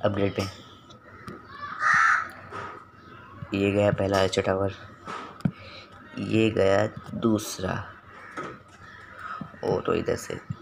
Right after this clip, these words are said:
ये तीसरा। Obviously एक आर्चर टावर बचने वाला है।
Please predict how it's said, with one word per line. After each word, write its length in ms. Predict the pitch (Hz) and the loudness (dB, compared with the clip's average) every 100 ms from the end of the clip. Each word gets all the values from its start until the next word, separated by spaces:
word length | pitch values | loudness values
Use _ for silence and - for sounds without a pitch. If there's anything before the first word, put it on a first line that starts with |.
| - | 0
ये 240 | 101 107 - - | 4 4 2 0
तीसरा। 480 | 110 95 98 90 90 - - - - - - - - - - - - - - - - - - - | 0 2 2 0 -2 -8 -20 -20 -20 -18 -16 -16 -18 -20 -20 -20 -18 -18 -18 -20 -20 -16 -10 0
Obviously 300 | 107 107 - | 2 4 4
एक 160 | 104 101 | 4 4
आर्चर 200 | 101 101 | 4 6
टावर 140 | 101 | 6
बचने 340 | 104 - - 101 | 4 0 0 4
वाला 220 | 98 98 | 6 6
है। 520 | 95 - 101 95 90 | 2 2 2 2 -2